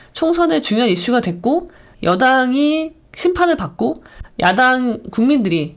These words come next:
야당에 많은 표를 준 이유 중에 하나도 이 최상병 사건이 원인이 됐던 것으로 이제 분석이 되고 있잖아요. 그것에 대한 이야기를 한번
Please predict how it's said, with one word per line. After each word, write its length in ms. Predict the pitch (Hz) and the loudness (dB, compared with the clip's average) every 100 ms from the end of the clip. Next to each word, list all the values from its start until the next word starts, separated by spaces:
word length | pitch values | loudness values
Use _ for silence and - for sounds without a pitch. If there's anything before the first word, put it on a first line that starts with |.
| _ _ | _ _
야당에 420 | - 185 233 247 233 | 0 2 2 2 0
많은 300 | 160 269 226 | 0 0 -2
표를 240 | 247 233 | -2 -2
준 200 | - 214 | -2 0
이유 200 | 180 196 | 0 0
중에 180 | 196 220 | 0 -2
하나도 480 | 233 247 240 339 349 - _ | 0 0 0 -2 -4 -18 _
이 80 | 180 | -4
최상병 400 | 175 285 294 269 | -2 -2 0 -2
사건이 460 | 262 262 269 254 240 | -4 -4 -2 0 0
원인이 280 | 170 196 | 0 0
됐던 400 | 196 - 202 208 | -2 -4 -4 -2
것으로 540 | 190 175 180 165 175 165 | -2 -4 -2 0 0 -2
이제 140 | - | -6
분석이 420 | 170 175 190 208 202 | -6 -4 -2 -2 -2
되고 220 | 170 185 | -2 -2
있잖아요. 500 | - 175 175 214 170 | -2 -4 -4 -4 -6
그것에 340 | - 226 240 | -2 0 0
대한 200 | 202 196 | 0 0
이야기를 500 | 156 170 165 170 220 | 0 -2 -2 -2 -2
한번 500 | 240 202 190 160 170 | -2 -2 -2 -2 -6